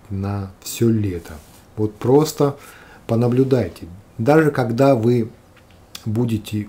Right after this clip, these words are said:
у водоема, у реки, у моря, у озера, а, можете не брать в руки блокнот, ничего не записывать, но, вспомнив это упражнение,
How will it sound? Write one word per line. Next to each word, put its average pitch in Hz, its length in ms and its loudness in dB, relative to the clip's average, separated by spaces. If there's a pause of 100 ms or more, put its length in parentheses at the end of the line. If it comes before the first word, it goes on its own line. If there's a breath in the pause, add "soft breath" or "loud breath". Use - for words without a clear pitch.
у 110 80 -4
водоема, 117 760 0 (340)
у 92 80 -8
реки, 92 340 -2
у 113 120 -2
моря, 113 600 0 (640 loud breath)
у 104 260 4
озера, 110 460 2 (920 loud breath)
а, 95 220 -16
можете 135 480 0
не 117 220 4
брать 110 340 2
в 92 60 -10
руки 92 240 -6
блокнот, 113 680 -2
ничего 107 360 -2
не 104 140 0
записывать, 104 800 -2 (120)
но, 107 320 0 (180)
вспомнив 107 920 0 (180)
это 92 360 -8 (260)
упражнение, 113 840 -2